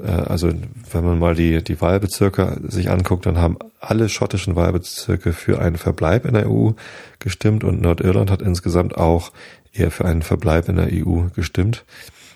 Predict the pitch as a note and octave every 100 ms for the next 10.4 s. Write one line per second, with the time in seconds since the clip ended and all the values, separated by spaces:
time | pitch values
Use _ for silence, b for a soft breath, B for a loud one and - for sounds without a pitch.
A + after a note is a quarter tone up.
0 | B - E2+ F2 - - F#2 F#2+ F#2 G2
1 | E2 E2+ F2 E2+ - - - - E2 D#2
2 | - F2 - E2+ - F2 - - - F#2+
3 | G#2 F#2+ - F#2 F#2 F2+ F#2 - B B
4 | B B B B B B - E2+ E2 E2+
5 | D#2+ F2 F#2 G2 G2 F2+ G2+ G2 F#2 E2+
6 | - - G#2 F#2 - D#2+ E2+ - A#2+ B2
7 | A2 - G#2+ F#2 - F2 F2+ F2+ - F#2+
8 | E2 E2 - E2 D#2+ D#2+ G2 - D#2+ D#2+
9 | - - _ _ b b b b - F2
10 | E2 D#2 D#2